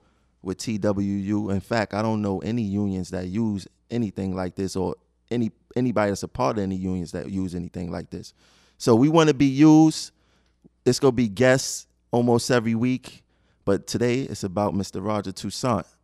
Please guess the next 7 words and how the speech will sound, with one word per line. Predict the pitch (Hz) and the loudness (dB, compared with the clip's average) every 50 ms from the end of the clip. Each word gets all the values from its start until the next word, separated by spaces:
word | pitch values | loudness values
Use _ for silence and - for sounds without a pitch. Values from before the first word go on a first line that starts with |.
| _ _ _ _ _ _ _ _ _ _ _ _ _ _ _ _ _ _ _ _ _ _ _ _ _ _ _ | _ _ _ _ _ _ _ _ _ _ _ _ _ _ _ _ _ _ _ _ _ _ _ _ _ _ _
And | - 95 95 | -10 -8 -6
we | 104 113 | -4 -4
happy | 113 110 107 107 104 - 110 107 | -2 -2 -2 -2 -2 -4 -6 -6
to | 101 104 | -6 -4
have | 101 104 107 107 104 - | -4 -4 -4 -4 -4 -4
him | 110 104 104 | -4 -4 -4
here. | 110 117 123 120 113 98 95 95 | -4 -2 -2 0 0 0 -2 -4